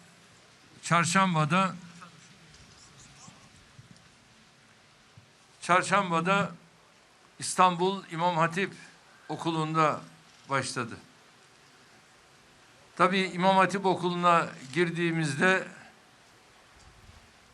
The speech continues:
Kadir abimiz benim dört beş sınıf önümdeydi. Ve o zamanlar aynı zamanda oranın da kantinine bakarlardı.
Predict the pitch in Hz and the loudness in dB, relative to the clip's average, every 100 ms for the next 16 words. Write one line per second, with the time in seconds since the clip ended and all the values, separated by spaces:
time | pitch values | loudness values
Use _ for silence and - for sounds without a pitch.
0 | - - - - - - - - - - | -20 -20 -20 -20 -20 -20 -20 -20 -20 -4
1 | 156 170 175 165 160 190 160 170 185 180 | 0 4 6 6 2 -4 -2 -2 -2 -2
2 | 175 170 170 180 - 160 180 165 165 156 | 0 0 2 0 0 -2 -2 -4 -6 -6
3 | 156 156 156 147 135 139 147 - - - | -4 -2 0 0 -2 -6 -8 -16 -20 -20
4 | - - - - - - - - - - | -20 -20 -20 -20 -20 -20 -20 -20 -20 -4
5 | 147 170 170 170 - - - - - - | 4 4 4 -2 -12 -16 -20 -20 -20 -20
6 | - - - - - - - - - - | -20 -20 -20 -20 -20 -20 -20 -20 -20 -20
7 | - 170 170 180 175 185 196 190 139 113 | -4 2 4 6 6 6 4 4 -6 -14
8 | - - - - - - 165 180 143 165 | -18 -20 -20 -20 -12 -2 0 0 2 2
9 | 165 170 175 190 180 175 190 175 196 175 | 4 2 2 2 4 2 0 0 2 4
10 | 175 175 175 180 175 156 143 127 117 113 | 2 0 -2 0 2 2 2 0 -4 -8